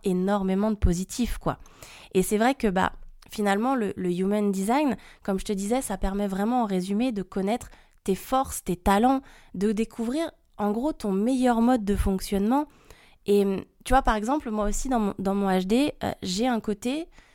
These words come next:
enfin ça a été mis en avant que j'ai un côté très social et en même temps très solitaire. Et ça, c'est hyper important que je sois, tu vois, comme je te disais, d'être à l'écoute.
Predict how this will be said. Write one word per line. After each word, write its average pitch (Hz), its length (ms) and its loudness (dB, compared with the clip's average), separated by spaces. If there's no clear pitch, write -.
enfin 190 160 -4
ça 240 120 -2
a - 20 0
été 240 180 -2
mis 233 100 2
en 226 100 0
avant 214 280 0
que 277 100 -4
j'ai 220 100 -2
un 202 120 0
côté 208 260 -4
très - 300 -2
social 233 560 -2
et 208 100 -4
en 196 60 -4
même 202 200 -6
temps 262 300 -10
très 262 220 -4
solitaire. 214 560 0
Et 208 100 2
ça, - 240 0
c'est - 280 -4
hyper 254 300 2
important 240 420 2
que 233 140 -4
je 202 100 -4
sois, 262 240 -6
tu - 120 -16
vois, 226 100 -2
comme 208 160 -8
je - 60 -14
te 202 60 -10
disais, 233 180 -4
d'être 196 240 -6
à 180 40 -4
l'écoute. 196 460 -4